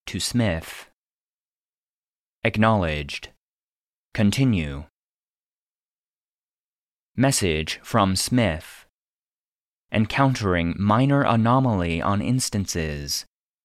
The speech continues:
Exceptionally low temperatures result in muscle contraction post-mortem.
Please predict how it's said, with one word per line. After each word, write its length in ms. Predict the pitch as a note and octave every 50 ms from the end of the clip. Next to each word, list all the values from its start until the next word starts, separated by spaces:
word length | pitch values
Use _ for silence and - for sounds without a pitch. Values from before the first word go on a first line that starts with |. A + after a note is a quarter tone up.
| _ _ -
Exceptionally 880 | A2+ A#2 - - - D3 D3 - - - - G2+ G#2 F#2+ F#2 F#2+ F#2+
low 220 | G2+ G#2 G#2+ B2+ C#3+
temperatures 800 | - D3 D3+ C#3+ - C#3+ C3 - - F#2 E2 D#2+ E2 F2 F#2+ G2+
result 440 | G#2 G#2 G2 A#2 A#2 A#2+ B2 B2 -
in 180 | - A2+ A2 G#2+
muscle 320 | A2+ B2+ B2+ - C#3 C3+
contraction 880 | B2+ - A2+ A2 - - C3+ C3+ C#3 - - - G#2+ F#2 E2+ E2 D#2+ D#2+ -
post-mortem. 1000 | - - A#2+ B2 A#2 - - - G#2 A2 A#2 A#2+ A2+ G2+ E2+ D#2+ D#2+ D2+ D2 D2+